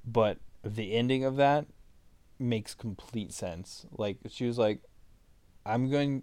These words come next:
it, it essentially is like the atomic bomb going off, right?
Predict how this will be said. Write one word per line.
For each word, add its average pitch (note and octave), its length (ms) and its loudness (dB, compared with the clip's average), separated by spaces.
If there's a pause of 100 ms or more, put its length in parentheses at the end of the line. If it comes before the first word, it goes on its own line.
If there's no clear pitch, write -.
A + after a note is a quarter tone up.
it, A#2 240 -4
it C3+ 160 0
essentially E3 400 0
is C#3+ 80 2
like C3+ 140 0
the B2 80 2
atomic B2+ 420 -4
bomb C3 300 -2
going F#2 240 -4
off, F2+ 220 -8 (180)
right? A2 240 0